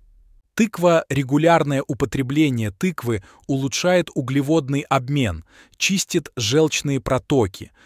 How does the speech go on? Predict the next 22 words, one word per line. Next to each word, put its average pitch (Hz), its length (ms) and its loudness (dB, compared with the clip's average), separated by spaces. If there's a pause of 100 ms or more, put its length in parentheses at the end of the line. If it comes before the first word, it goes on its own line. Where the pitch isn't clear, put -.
(140)
выводит 139 600 0
плохой 135 380 0
холестерин. 127 760 -4 (360)
Она 156 280 0
предотвращает 147 920 0
болезни 131 540 0
печени 113 680 -2 (240)
и 156 80 -4
желудочно-кишечного 139 1300 -2
тракта. 110 560 0 (420)
По 139 100 2
сути, 123 440 -2 (300)
тыква 160 340 0
помогает 143 680 2
печени 139 500 -2
делать 143 420 0
ее 135 360 0
основную 139 600 -2
работу – 131 600 0 (240)
ежедневный 131 880 -4
детокс 120 560 -2
организма. 123 800 -4